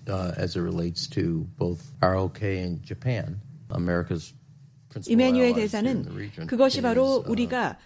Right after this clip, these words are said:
Speaker 2: 우리의 억지력과 안보 수준이 앞으로의 일을 감당할 수 있도록 확실히 하고 있는 이유라고 말했습니다. 이어 중국은 북한에 대해 정치적, 경제적으로 중요한 역할을 맡고 있다며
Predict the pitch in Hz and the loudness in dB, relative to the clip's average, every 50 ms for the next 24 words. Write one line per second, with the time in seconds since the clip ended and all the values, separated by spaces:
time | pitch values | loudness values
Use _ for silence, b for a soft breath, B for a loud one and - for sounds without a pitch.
0 | b b 226 233 240 254 269 277 269 - - - 196 196 - - 254 269 240 254 | b b 2 2 4 4 4 2 0 0 0 -2 -2 -2 -4 -6 -4 0 0 0
1 | 233 240 - - 240 240 254 262 - - - 190 196 208 220 262 277 277 277 262 | 0 -2 -4 -2 0 0 0 0 0 -2 -2 0 0 0 0 0 0 0 -2 -2
2 | 220 - 214 208 240 269 233 - b b b b b - 202 208 - 311 302 302 | -2 -2 0 0 0 0 -2 -6 b b b b b -4 -4 -2 -2 -2 -2 0
3 | 311 302 302 277 254 226 269 277 269 247 - - - 214 214 226 254 285 285 294 | 0 0 0 0 0 2 2 2 2 0 0 -2 -4 0 0 0 0 0 -2 -2
4 | 294 294 - 262 226 196 - 220 214 247 277 277 277 - 330 330 - - 339 302 | -4 -4 -2 -4 -4 -4 -2 -2 0 0 0 -2 -4 -8 -8 -8 -6 -4 -4 -4
5 | 285 294 294 294 - 277 262 226 202 202 220 247 269 226 - - 214 220 233 262 | -4 -4 -4 -4 -2 0 0 0 2 2 2 0 0 -2 -4 -4 -2 0 0 0
6 | 269 262 233 208 208 277 262 262 208 196 190 - 208 185 170 156 156 151 147 139 | 0 0 -2 -2 -2 -2 -2 -2 -2 0 -2 -2 -4 -4 -6 -6 -6 -6 -6 -6
7 | - _ b b b b b b b b b b b - 202 208 202 165 123 - | -8 _ b b b b b b b b b b b -2 0 0 2 0 -2 -4
8 | b b b b b b - 247 240 233 247 233 277 302 311 311 - 254 - 302 | b b b b b b 2 4 6 6 6 6 4 0 0 -2 -2 -2 0 2
9 | 277 269 262 233 240 220 220 277 269 214 - 147 - - 226 226 233 - 277 240 | 2 2 2 2 2 0 0 0 0 0 -2 -2 -2 0 2 2 2 0 0 -2
10 | 240 269 294 294 - - - 214 196 202 226 285 285 254 269 240 233 247 285 294 | -2 -2 -2 -4 -6 -6 -4 -2 0 0 0 0 -2 -2 -2 -2 0 0 -2 -2
11 | 294 - - 254 240 262 294 302 302 294 254 240 233 - 262 240 247 240 202 180 | -4 -4 0 2 2 2 2 0 -2 0 -2 -2 -2 -2 0 0 2 2 2 0
12 | - - - 233 233 220 220 - 196 185 185 226 247 220 190 | -2 -2 0 0 0 0 -2 -2 -2 -2 0 0 -2 -2 -4